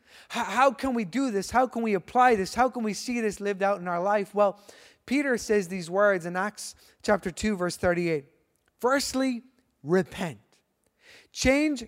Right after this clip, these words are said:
your views and purpose to accept the will of God in your inner selves instead of rejecting it. That's the Amplified Translation. "And be baptized, every one of you,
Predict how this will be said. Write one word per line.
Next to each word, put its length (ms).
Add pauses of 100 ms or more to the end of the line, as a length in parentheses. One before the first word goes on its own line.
(260)
your 180
views 420
and 140
purpose 680 (380)
to 120
accept 480
the 80
will 220
of 160
God 340
in 140
your 180
inner 240
selves 460
instead 480
of 160
rejecting 580
it. 100
That's 200
the 200
Amplified 560
Translation. 680 (520)
"And 240
be 180
baptized, 1000 (480)
every 240
one 220
of 120
you, 180